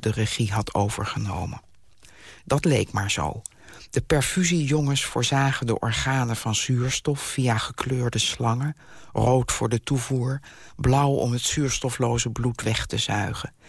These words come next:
"Meer blauw!" schreeuwde Haringsma. "Meer blauw!" herhaalde de perfusieassistent in een bizarre beurtzang.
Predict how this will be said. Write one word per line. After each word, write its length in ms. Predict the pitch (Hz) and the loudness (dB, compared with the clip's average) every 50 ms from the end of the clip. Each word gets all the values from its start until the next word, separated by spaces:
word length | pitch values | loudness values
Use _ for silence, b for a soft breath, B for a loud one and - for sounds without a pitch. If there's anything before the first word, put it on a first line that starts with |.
| B B B B B B | B B B B B B
"Meer 440 | 156 170 247 269 277 277 262 185 143 | 4 6 6 6 6 4 4 4 4
blauw!" 400 | 143 147 139 123 110 123 110 104 104 - | 4 4 4 2 0 -2 -4 -6 -6 -4
schreeuwde 540 | - - - - - 123 117 110 107 107 107 | -4 -2 -2 -2 -2 -2 -2 0 0 0 -2
Haringsma. 840 | - - 123 117 113 110 101 101 104 - - - 113 101 95 90 - - - B B B B B B B B B | -2 0 0 0 0 -2 -2 -4 -4 -4 -4 -4 -4 -4 -4 -6 -8 -12 -18 B B B B B B B B B
"Meer 420 | - 117 131 151 170 180 180 180 | 2 4 6 6 6 6 6 4
blauw!" 400 | 160 143 147 143 123 110 101 87 104 - B B B B B B | 4 2 2 0 0 -2 -6 -6 -8 -12 B B B B B B
herhaalde 520 | B - 123 117 107 117 117 117 107 107 117 | B -2 -2 0 0 0 0 0 0 -2 -2
de 100 | 110 110 | -4 -4
perfusieassistent 1300 | - - 113 107 - - - 120 110 - 104 - - 95 - - 104 - - - 113 107 107 107 104 - | -2 -2 -4 -4 -2 -2 -2 -2 -2 -2 -4 -4 -4 -4 -2 -2 -2 -2 -2 0 0 0 0 0 -4 -4
in 180 | - - 107 | -4 -2 0
een 240 | 107 107 107 104 98 | 0 0 0 -2 -2
bizarre 500 | 131 107 107 104 - 113 107 110 104 104 | -2 0 0 0 2 2 0 0 0 -2
beurtzang. 800 | 98 104 113 110 107 101 92 - - - - 104 101 98 92 | -2 0 2 2 2 2 0 -2 -2 -2 -2 -4 -4 -4 -8